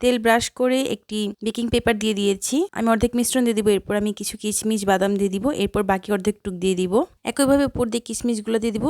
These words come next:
আর বাদাম কুচিগুলো দিয়ে দিব, কিছুটা সাদা তেলও দিয়ে দিব। নাইফ দিয়ে মাঝ বরাবর আমি একটি দাগ কেটে নিব। এইভাবে যদি কলা দিয়ে কেক বানানো যায়, বাচ্চারা এই কেকের মাধ্যমে কলাও খেয়ে ফেলবে।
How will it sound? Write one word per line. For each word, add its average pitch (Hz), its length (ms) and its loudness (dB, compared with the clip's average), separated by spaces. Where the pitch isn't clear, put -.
আর 208 140 2
বাদাম 196 300 2
কুচিগুলো 214 380 -2
দিয়ে 202 180 0
দিব, 208 160 -2
কিছুটা 262 320 -6
সাদা 196 260 2
তেলও 220 200 0
দিয়ে 214 200 4
দিব। 180 180 -2
নাইফ 247 280 -2
দিয়ে 294 140 -2
মাঝ 233 240 -2
বরাবর 226 360 -4
আমি 214 180 -4
একটি 202 180 -14
দাগ 190 260 -6
কেটে 196 220 -14
নিব। 180 200 -4
এইভাবে 240 320 -2
যদি 254 160 -6
কলা 208 240 -4
দিয়ে 214 180 -4
কেক 190 200 -6
বানানো 202 280 -6
যায়, 196 200 -4
বাচ্চারা 220 500 -4
এই 214 80 -10
কেকের 214 280 -4
মাধ্যমে 220 420 -4
কলাও 196 320 -4
খেয়ে 202 220 -4
ফেলবে। 165 340 -8